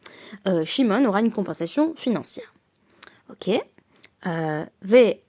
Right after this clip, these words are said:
zakaf alav, euh, be milva. Et donc Shimon, lui, n'a pas directement payé le champ, euh, il a, euh, fait, euh, donc, euh,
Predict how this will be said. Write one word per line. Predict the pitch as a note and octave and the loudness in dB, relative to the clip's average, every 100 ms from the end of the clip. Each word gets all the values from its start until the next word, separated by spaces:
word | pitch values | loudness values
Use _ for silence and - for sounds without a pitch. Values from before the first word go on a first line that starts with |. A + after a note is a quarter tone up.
| - | -10
zakaf | G3 F#3 G3 G3+ A3+ - - - _ _ | -4 -2 0 2 2 0 -12 -20 _ _
alav, | - D#3+ D#3 A3 G4 G4 F#4 _ _ _ - - | -8 -6 -2 0 2 0 -6 _ _ _ -20 -8
euh, | F3 D#3+ - | -4 -4 2
be | G3 D#4 - _ _ | 4 4 2 _ _
milva. | F#3 G3+ D#3+ - _ _ - - | 2 2 2 -4 _ _ -20 -6
Et | - C4 | 2 6
donc | C4 | 6
Shimon, | - - C#4+ C4+ A#3+ F#3 | 4 4 6 6 4 2
lui, | G3+ A#3 | 0 0
n'a | G3+ F3+ | 2 2
pas | G#3 G3 | 4 4
directement | G#3 A#3 A3+ A#3 A3 F#3+ _ - | 4 2 2 0 2 -2 _ 4
payé | D4 C4 A#3+ | 6 8 8
le | F3 | 6
champ, | F3 - D#4 - _ - - - - | 2 2 0 -2 _ -20 -20 -8 0
euh, | F3 E3+ - | 2 2 0
il | G#3 G#3 | 0 4
a, | A#3 D#4 G4 - - - | 6 6 4 -4 -16 -6
euh, | G3+ F3 | -2 -2
fait, | - A#3 C#4+ C#4+ | 2 4 6 4
euh, | F3 D#3+ D#3 D#3 - - | 4 2 0 -6 -12 -6
donc, | G#3+ G#3 | -6 -6
euh, | D#3+ E3+ | -8 -10